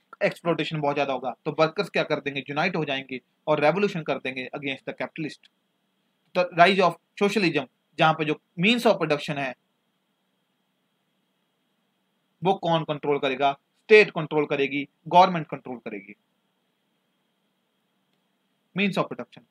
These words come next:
और जब ये आगे चला जाएगा, उसको क्या कहेंगे? Communism, जहाँ पे state नहीं होगी, जहाँ पे सभी लोग अपना वो करेंगे,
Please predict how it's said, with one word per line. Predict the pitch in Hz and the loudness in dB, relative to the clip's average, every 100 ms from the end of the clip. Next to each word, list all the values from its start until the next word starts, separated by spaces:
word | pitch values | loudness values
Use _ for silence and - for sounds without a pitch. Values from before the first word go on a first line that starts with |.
| _ - | _ 0
और | 160 156 | 0 2
जब | 165 147 | 0 2
ये | 165 160 | 0 0
आगे | 143 170 220 | 2 2 2
चला | - 165 | 2 2
जाएगा, | 143 135 123 - | 2 0 -4 -4
उसको | 151 _ | -14 _
क्या | 147 | -8
कहेंगे? | 139 135 - | -8 -8 -2
Communism, | 170 208 156 131 - _ - | 0 2 0 -2 -6 _ -4
जहाँ | 151 | -2
पे | 151 | -2
state | 151 - 208 214 | -4 2 4 4
नहीं | 165 151 | 0 -2
होगी, | 135 135 - | -4 -8 -6
जहाँ | 135 | -6
पे | 135 | -6
सभी | - 175 220 | -4 -2 0
लोग | 160 156 208 - - | 0 0 -4 -8 -2
अपना | 127 - 160 190 - _ - | -2 0 0 0 -2 _ -4
वो | - | -4
करेंगे, | - 131 113 - | -4 -8 -8 -14